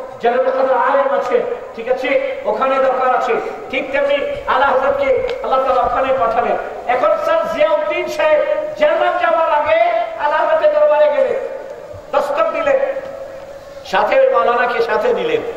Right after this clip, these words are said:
যিনি পরামর্শ দিয়েছিলেন ম্যাথমেটিক্সের এই problem solve করার জন্য,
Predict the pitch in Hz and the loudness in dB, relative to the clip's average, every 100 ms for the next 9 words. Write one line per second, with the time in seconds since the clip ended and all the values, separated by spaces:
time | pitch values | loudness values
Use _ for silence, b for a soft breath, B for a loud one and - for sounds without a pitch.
0 | - - 220 247 240 233 233 269 269 269 | -10 -8 -6 -4 0 2 4 4 4 4
1 | 262 247 247 233 - - B B 190 - | 4 4 2 2 0 0 B B 0 2
2 | 254 247 254 254 254 247 240 240 254 254 | 2 2 0 0 2 4 2 0 0 2
3 | 254 - 254 247 247 233 233 233 220 | 0 0 0 0 2 0 0 0 0